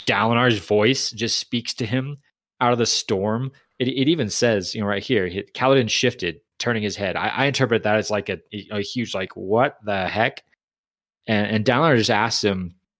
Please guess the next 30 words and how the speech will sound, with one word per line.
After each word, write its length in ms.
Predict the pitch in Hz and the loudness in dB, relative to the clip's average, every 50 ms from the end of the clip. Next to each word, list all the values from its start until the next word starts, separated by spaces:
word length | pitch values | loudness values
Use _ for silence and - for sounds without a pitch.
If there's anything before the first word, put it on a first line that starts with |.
| _ _ _ - | _ _ _ -12
you 80 | 95 | -12
know, 60 | 78 76 | -10 -2
"What 160 | 80 113 135 120 | 0 0 2 2
has 160 | 131 123 - | 2 0 2
happened?" 480 | - 117 110 107 - 87 80 82 - - _ _ _ _ _ _ _ _ _ _ _ - | 0 0 -2 -2 -4 -6 -8 -10 -12 -20 _ _ _ _ _ _ _ _ _ _ _ -8
And, 160 | - 104 95 | -6 -6 -4
and 220 | 92 98 98 92 - | -6 -8 -10 -10 -8
Kaladin 440 | - - 107 104 107 107 104 101 98 | -4 0 2 2 4 2 2 0 0
responds 480 | 98 - - - 98 92 95 92 90 | -4 -4 -4 -2 -2 -2 -4 -4 -6
with, 300 | 90 87 87 82 - - _ _ _ | -6 -6 -6 -8 -10 -18 _ _ _
"Singer 380 | - - - - 143 131 131 135 | -6 -2 0 2 2 2 2 2
invasion." 640 | 120 110 104 107 101 98 92 85 87 82 78 76 - _ _ _ _ _ _ _ _ _ - | 2 2 2 2 2 2 2 -2 -4 -8 -10 -14 -20 _ _ _ _ _ _ _ _ _ -4
"Navani 380 | 104 98 87 117 120 139 147 131 | -2 2 4 4 4 4 2 0
captured, 560 | - 131 110 101 - - 107 104 101 92 92 | 0 -2 -2 -2 -2 0 0 0 0 -2 -4
the 80 | - - | -8 -6
tower 280 | - - 131 127 123 123 | -2 2 2 4 4 4
on 140 | 117 110 | 2 2
lockdown, 560 | 110 104 98 98 - - 104 95 90 87 85 - _ _ - | 2 0 0 -2 -2 -4 -4 -4 -4 -6 -8 -12 _ _ 0
other 180 | 123 120 117 110 | 0 2 2 2
Radiants 360 | 110 110 107 107 101 92 - | 2 2 2 0 -2 -2 -4
are 80 | 98 78 | -6 -4
all 160 | 95 95 95 | -4 -4 -6
unconscious." 720 | 92 90 - - 92 90 87 - 85 80 - - - - _ _ _ _ _ _ _ _ _ _ _ _ _ _ _ _ _ _ _ - | -6 -8 -8 -8 -8 -8 -8 -10 -12 -10 -8 -10 -10 -10 _ _ _ _ _ _ _ _ _ _ _ _ _ _ _ _ _ _ _ 2
"I 80 | 113 | 4
will 120 | 123 120 113 | 4 4 4
find 260 | - - 110 101 90 | 2 0 0 0 -2
help," 380 | - - - 107 101 - - - _ _ _ _ _ _ _ _ _ _ _ _ _ _ _ - | -4 -2 0 0 0 -2 -4 -12 _ _ _ _ _ _ _ _ _ _ _ _ _ _ _ -4
Dalinar 320 | 107 98 90 95 95 92 | -4 -2 -2 -2 -4 -6
responds. 600 | 90 85 - - 98 87 85 85 82 82 - - - _ _ _ _ _ _ _ _ _ _ _ - | -6 -6 -6 -6 -6 -6 -6 -8 -10 -12 -12 -14 -14 _ _ _ _ _ _ _ _ _ _ _ -8
"Life 540 | 98 95 101 107 110 113 110 - - - | -2 0 2 2 2 2 0 -6 -14 -18